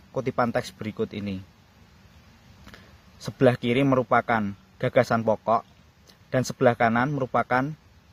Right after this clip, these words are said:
gagasan penjelas. Apabila dilihat dari letak gagasan pokoknya, sebuah paragraf dibedakan menjadi empat kelompok, yaitu paragraf deduksi, paragraf induksi,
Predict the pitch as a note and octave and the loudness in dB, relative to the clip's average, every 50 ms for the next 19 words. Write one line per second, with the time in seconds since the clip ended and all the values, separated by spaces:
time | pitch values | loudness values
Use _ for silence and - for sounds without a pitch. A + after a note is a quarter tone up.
0 | _ _ - - - - - - - - - A#2+ A2 - C3+ C3 C#3 C3+ - A#2+ | _ _ -20 -20 -20 -16 -8 -6 -6 -2 -2 -2 0 4 4 2 2 2 -2 -4
1 | A2 G2+ G2+ G2+ F#2+ F#2 - - - - - - - _ - - _ _ _ _ | -4 -2 -4 -4 -4 -6 -8 -14 -18 -20 -20 -20 -20 _ -20 -20 _ _ _ _
2 | _ _ _ _ _ _ - - - - - - - - - - - - - - | _ _ _ _ _ _ -20 -20 -20 -20 -20 -20 -20 -20 -20 -20 -20 -20 -20 -20
3 | - - - - - - - - - - - - - - A2+ - A2+ A2+ - B2 | -20 -20 -20 -20 -20 -20 -20 -20 -20 -20 -20 -14 -8 -6 0 0 0 0 2 4
4 | B2 B2 A2+ - C3 C3+ C#3+ D3+ C#3+ B2+ - C3+ A#2+ A#2+ A#2+ B2 B2 - - F#2+ | 4 4 4 2 -2 0 2 2 2 2 2 0 0 2 2 0 0 0 0 -2
5 | F2 - - A#2+ - - A#2 G#2+ - A#2 A2 G#2+ - - A#2 - - G#2+ - A2 | -2 -2 -6 -6 -2 -2 -2 0 0 -2 -4 -4 -4 -4 -4 -2 -2 -2 -2 -2
6 | G#2 G2 G#2 A#2+ - _ - _ - _ - _ _ _ - _ - - - - | -4 -6 -6 -8 -12 _ -20 _ -20 _ -20 _ _ _ -20 _ -20 -20 -20 -20
7 | _ - - - - - - - - - - B2+ - C3+ C3 A#2+ - A#2+ A2+ A2 | _ -20 -20 -20 -20 -20 -20 -16 -6 -4 -2 2 4 4 4 4 4 2 2 2
8 | G#2+ - B2+ B2+ - - C3+ - - A#2 - - G#2+ - - B2 C#3 C#3 B2 A2 | 2 0 -2 -2 -2 -6 -12 -8 -8 -6 -2 -2 -2 -2 -2 -2 -2 -2 -2 0
9 | A2 G#2 - B2+ C3+ - C3+ B2 A2+ A2 - - - G#2 G2 F#2+ F#2+ - F#2+ F2+ | -2 -2 -2 -4 -10 -8 -8 -6 -6 -6 -6 -6 -8 -8 -8 -8 -6 -6 -8 -8
10 | - - - - - - A2+ F2+ A2 - - C3 B2+ - C#3 C3+ B2+ - C#3+ C3 | -8 -12 -20 -16 -8 -6 -4 -4 -4 -2 -4 -4 -2 0 0 0 0 0 -2 -4
11 | - - B2+ A#2 - - G#2+ - - - G#2 G#2 B2+ D3+ - - - - - - | -2 -2 -4 -4 -4 -6 -12 -10 -10 -8 -8 -8 -8 -10 -16 -20 -20 -20 -20 -20
12 | - - - - - - - B2 A#2+ A#2+ - - B2+ A2 - C3 A#2 G#2+ G2+ - | -20 -20 -20 -20 -12 -2 2 4 4 4 4 0 -6 -6 -4 -6 -6 -6 -8 -10
13 | - - A#2+ B2 C3 D#3+ | -10 -8 -6 -6 -6 -6